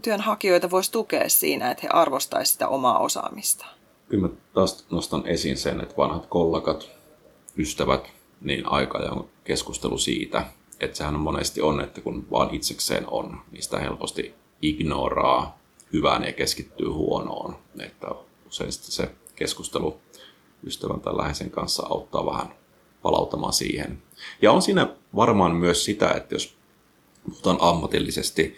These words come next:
Speaker 2: niin pääsääntöisesti me suomalaiset ollaan aika vaatimatonta kansaa, että vaikka olisi minkälaiset kokemukset ja tekemiset ja saavutukset taustalla, niin se helposti voi mennä siihen, että no ei tässä mitään, ja tääkin on vanhentunut,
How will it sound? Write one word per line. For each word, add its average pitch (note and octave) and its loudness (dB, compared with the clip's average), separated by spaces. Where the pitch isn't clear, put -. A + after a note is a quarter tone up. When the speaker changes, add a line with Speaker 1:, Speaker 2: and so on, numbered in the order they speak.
Speaker 2:
niin E2 -2
pääsääntöisesti - 0
me - -6
suomalaiset - 2
ollaan D#2+ 6
aika E2 0
vaatimatonta - 0
kansaa, - -2
että - -8
vaikka - 0
olisi E2 0
minkälaiset E2 0
kokemukset - -2
ja - 2
tekemiset D#2+ 0
ja D#2+ 4
saavutukset - 2
taustalla, - 2
niin - -4
se D#2 0
helposti E2+ 4
voi F2 8
mennä D#2 -2
siihen, D#2 -2
että D2 -6
no - -2
ei E2 0
tässä - -6
mitään, - -6
ja - -8
tääkin E2 -2
on C#2 -4
vanhentunut, - -4